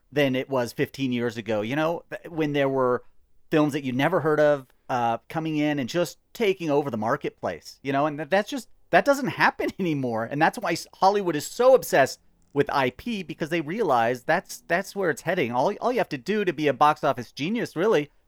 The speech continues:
you go through, um, Box Office Mojo or the numbers dot com and, and check out the top films, the top ten films over the last twenty years. And it, they look about all the same nowadays.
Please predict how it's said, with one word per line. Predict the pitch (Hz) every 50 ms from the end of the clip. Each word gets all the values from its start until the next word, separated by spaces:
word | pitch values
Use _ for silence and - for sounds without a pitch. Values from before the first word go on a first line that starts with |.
| _ _ _
you | - 165 190
go | 196 208 190
through, | 170 - 175 175 170 160 156 151
um, | 147 139 131 127 127 - - _ _ _ _ _ -
Box | 147 139 139 -
Office | 143 127 - 123 -
Mojo | 147 160 180 180 170 - 175 160 156 156
or | 151 - 127 127 127 123
the | 107 127
numbers | 127 135 143 143 139 143 139 135 127 - - _ _ _ _ _ _ _ _ _ -
dot | 135 113 113 -
com | - - 208 196 185 175 175 175 - - -
and, | 165 160 -
and | - 165 170
check | - - 214 214 - -
out | 202 196 196 - - _ _
the | - 151
top | - 160 147 - - _
films, | - 143 127 120 120 110 - - _ _ _ _ -
the | 117 120
top | - 165 151 -
ten | - 147 131
films | - - 139 123 120 120 107
over | 120 104 110
the | 110
last | 110 110 104 98 - - -
twenty | - - 131 117 104
years. | 98 107 139 143 98 90 - _ -
And | - 143 175
it, | 180 -
they | 190 190
look | 196 233 240 - 165 143
about | 156 123 175 170 180 190 - _
all | - 160 147 151
the | 120 117
same | - 196 214 226 196
nowadays. | 117 110 101 95 90 92 87 - -